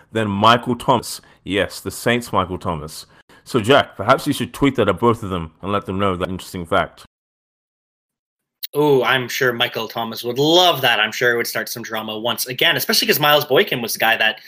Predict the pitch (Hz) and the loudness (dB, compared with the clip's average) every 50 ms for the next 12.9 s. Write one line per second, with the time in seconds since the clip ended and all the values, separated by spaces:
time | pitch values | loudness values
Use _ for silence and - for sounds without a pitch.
0 | - _ - 135 123 117 120 123 127 120 - - 143 127 127 131 - 147 143 151 | -16 _ -2 -2 -2 -2 -2 -4 -4 -4 -2 -2 -2 -2 -2 -4 -4 -2 0 2
1 | 156 156 143 - - 131 131 - - - - - 175 196 208 226 214 196 185 175 | 2 2 2 0 -2 -2 -2 -4 -10 -16 -8 -2 2 2 4 6 6 6 8 8
2 | 175 185 185 - - - - - - 220 214 - - 254 247 - - 214 208 208 | 6 6 4 2 -2 -14 -12 -6 -6 -6 -4 -2 -2 -2 -2 0 0 4 4 4
3 | 196 185 165 131 135 156 170 180 160 156 147 147 147 143 - _ - 175 180 202 | 4 2 0 0 0 2 2 2 0 -2 -4 -4 -8 -10 -10 _ -4 0 2 2
4 | 214 214 - 202 175 - - - 151 135 123 127 120 117 113 110 113 113 113 - | 2 2 0 -2 -2 -2 -2 -2 -2 -2 0 0 0 -2 -2 -4 -8 -8 -8 -8
5 | - - 127 127 131 135 139 - - - _ - - 175 180 - 180 180 156 156 | -8 -6 -4 -2 -2 -2 -4 -8 -16 -20 _ -4 -2 0 0 0 0 -2 0 2
6 | 147 151 147 151 139 - - 160 147 139 - - - 226 220 202 - - - 165 | 2 4 2 0 -2 -6 -6 -6 -6 -6 -8 -4 0 2 2 2 2 -2 -8 -8
7 | 156 147 139 - 143 139 147 135 - - 131 135 - 170 - - 135 120 - - | -8 -8 -8 -6 -2 -2 -2 -2 -2 -4 -2 -2 -2 -2 -2 -4 -6 -4 -4 -4
8 | 135 127 - - - _ 147 160 151 - - 190 190 - - 208 196 170 143 139 | -6 -6 -8 -14 -14 _ -8 -6 -6 -6 -6 -6 -4 0 2 4 4 4 2 0
9 | 131 127 131 127 127 127 123 127 123 123 117 117 117 110 117 117 - - 117 - | 0 0 0 0 2 2 2 2 0 -2 -4 -6 -4 -4 -4 -4 -6 -8 -10 -10
10 | - - 139 135 139 143 139 - - - 156 175 202 247 269 214 240 262 269 - | -10 -6 -4 -2 -2 -2 -4 -6 -8 -2 2 4 4 4 2 2 2 2 2 2
11 | - - 254 269 269 277 226 143 160 190 214 - - 190 202 202 196 - 208 196 | 2 0 0 0 0 -2 -4 -4 -4 -4 -4 -4 -2 -2 -2 -2 -2 -2 -4 -4
12 | - - - 202 185 185 170 170 175 170 165 - 151 147 151 151 151 - | -2 0 0 0 0 0 -2 0 0 0 0 2 2 4 4 4 2 0